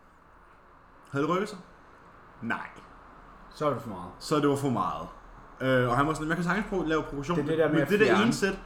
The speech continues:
Speaker 2: det er det der med at fjerne de sæt, der ikke er produktive.
Speaker 1: Ja, så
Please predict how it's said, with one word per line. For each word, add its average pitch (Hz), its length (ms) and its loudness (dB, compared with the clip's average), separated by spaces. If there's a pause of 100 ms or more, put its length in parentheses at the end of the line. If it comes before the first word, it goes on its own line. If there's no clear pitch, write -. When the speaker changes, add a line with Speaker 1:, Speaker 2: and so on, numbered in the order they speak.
Speaker 2:
det - 40 -6
er 147 40 -4
det 170 120 0
der 180 60 2
med 175 100 2
at 160 80 0
fjerne 139 440 0
de 160 100 -4
sæt, - 340 -4
der 123 80 0
ikke 120 140 -2
er 123 40 -8
produktive. 113 460 -8 (200)
Speaker 1:
Ja, 151 140 0 (120)
så - 100 -18